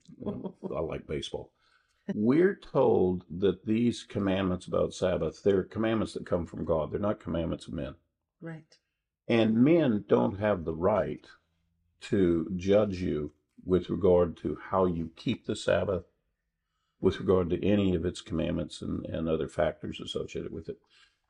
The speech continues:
Speaker 2: Paul very clearly in, in Colossians two says, "Let no man judge you concerning a Sabbath, a holy day, a new moon." Don't let anybody judge you on that.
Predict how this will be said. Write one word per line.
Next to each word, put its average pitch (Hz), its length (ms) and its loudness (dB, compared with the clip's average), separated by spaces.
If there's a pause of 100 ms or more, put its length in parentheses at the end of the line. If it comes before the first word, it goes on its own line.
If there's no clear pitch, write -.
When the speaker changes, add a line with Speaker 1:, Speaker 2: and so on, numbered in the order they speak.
Speaker 2:
Paul 123 260 12
very 95 200 4
clearly 92 600 0
in, 80 240 -6
in 85 200 -6
Colossians - 520 2
two 87 120 -4
says, 85 280 -4
"Let 87 220 2
no 92 360 2
man 85 500 -4 (720)
judge 98 440 4
you - 260 -8 (200)
concerning 87 600 -2
a 73 60 -4
Sabbath, 87 540 -2
a - 60 -4
holy 90 320 0
day, 80 380 -4 (440)
a 80 40 -6
new 85 200 -4
moon." 85 280 -4 (220)
Don't 92 260 0
let 87 260 4
anybody 98 400 0
judge 85 340 -4
you - 120 -8
on 69 80 -8
that. - 160 -10